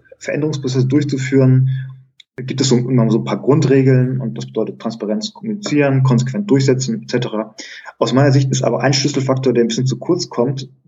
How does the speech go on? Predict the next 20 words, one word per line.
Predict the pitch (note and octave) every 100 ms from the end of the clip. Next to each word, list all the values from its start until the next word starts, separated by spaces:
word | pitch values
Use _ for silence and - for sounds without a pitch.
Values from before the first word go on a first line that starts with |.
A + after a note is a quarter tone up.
| _
dass | - A#2+ - - - _ _ _
gerade | A#2 A2+ C3+
die | C3 A2+ G#2+ -
Querköpfe | - F#3+ - E3 C3 B2+ C3+
und | C3 A#2 G#2+ - - - _
Menschen, | - B2 C3
die | A2+
in | G#2+ G#2
Widerstand | D#3+ B2 C3 G#2 G2+
gehen, | G#2+ G#2 B2+ - - -
über | C3 A#2+ -
ein | B2 B2+
enormes | C3 A#2+ B2 E3+ F3+ C3+ C3 - A2
Wissen | E3 - C#3+ -
und | A#2+ A2+ -
Informationen | C3 B2 G#2+ - - C#3 C#3 B2+ C3
verfügen, | C3+ - D3 B2 C3+ - - _
die | C4
für | C3 -
dieses | C3 B2 - -